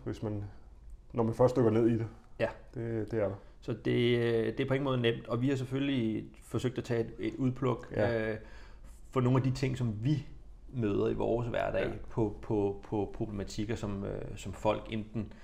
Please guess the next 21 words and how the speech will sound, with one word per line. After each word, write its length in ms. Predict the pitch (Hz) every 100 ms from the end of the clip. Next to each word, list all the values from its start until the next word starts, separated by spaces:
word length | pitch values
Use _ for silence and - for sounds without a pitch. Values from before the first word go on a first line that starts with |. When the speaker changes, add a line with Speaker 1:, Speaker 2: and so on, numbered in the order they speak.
| - - - -
Speaker 2:
har 180 | - 110
lidt, 300 | 110 110 -
øh, 400 | 110 101 101 101
lidt 240 | 107 104 - - -
be-, 220 | 123 - -
begrebsforvirring 760 | 117 113 117 120 120 117 107
omkring. 420 | 101 95 92 85 117
Speaker 1:
Mm. 140 | 101
Speaker 2:
Og, 220 | 98 101
og, 140 | - 110
og 160 | 117
specielt 400 | - - 139 127
det 100 | 123
her 160 | 110 113
med, 180 | 107 110
at, 100 | 110 107 -
at, 140 | 101 -
at 140 | 98 104
når 100 | 101
bare 300 | 104 107
en 120 | 104